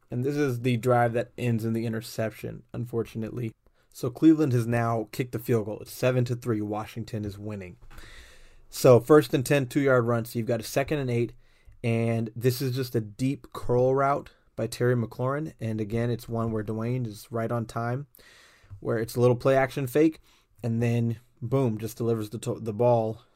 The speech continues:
to Terry McLaurin, just on a rope, play action fake, and then delivers the ball. Maybe there was an option. Maybe he could have handed it off, or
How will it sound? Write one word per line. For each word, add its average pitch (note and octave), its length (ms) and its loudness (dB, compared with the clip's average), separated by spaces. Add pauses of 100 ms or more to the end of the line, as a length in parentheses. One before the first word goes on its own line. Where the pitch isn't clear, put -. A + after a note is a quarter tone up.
(120)
to A#2 260 -4
Terry A#2+ 260 2
McLaurin, A#2 340 -4
just A2 180 -8
on A#2+ 140 -2
a B2+ 60 2
rope, B2 340 4 (320)
play C3 160 0
action C3 260 -2
fake, D3 380 0 (400)
and A2+ 220 -4
then A2 360 -2 (380)
delivers B2 360 4
the B2+ 80 0
ball. G#2+ 320 0 (200)
Maybe B2 280 0
there C3 100 4
was A#2+ 100 0
an B2+ 80 2
option. B2+ 460 0
Maybe A#2+ 220 2
he A#2 80 -2
could C3 240 0
have A#2+ 260 2
handed B2 380 0
it B2 80 2
off, B2+ 440 0
or A2+ 180 -4